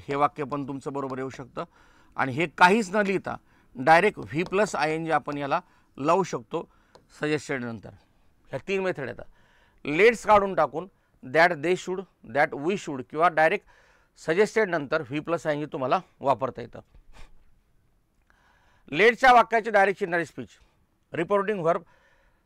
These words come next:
सजेस्टेड किंवा प्रपोज्ड वापरावे. लेट्स काढून टाकून त्याऐवजी कंजंक्शन होऊन दॅट वापरावे व त्यापुढे दे शुड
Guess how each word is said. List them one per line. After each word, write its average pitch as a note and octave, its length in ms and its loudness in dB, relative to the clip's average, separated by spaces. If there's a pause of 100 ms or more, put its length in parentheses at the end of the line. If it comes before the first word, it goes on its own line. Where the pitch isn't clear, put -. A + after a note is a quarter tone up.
(300)
सजेस्टेड G#3 400 0
किंवा G3+ 160 0
प्रपोज्ड F3 460 0 (240)
वापरावे. B2 440 -2 (720)
लेट्स G3+ 380 2
काढून G#3+ 280 4
टाकून F#3+ 320 0
त्याऐवजी F#3 480 0
कंजंक्शन F#3 380 -6
होऊन F3 180 -4
दॅट E3 180 0
वापरावे D3+ 320 -2
व E3 120 -2
त्यापुढे E3+ 460 -4 (340)
दे F3 200 -2
शुड F#3 240 -6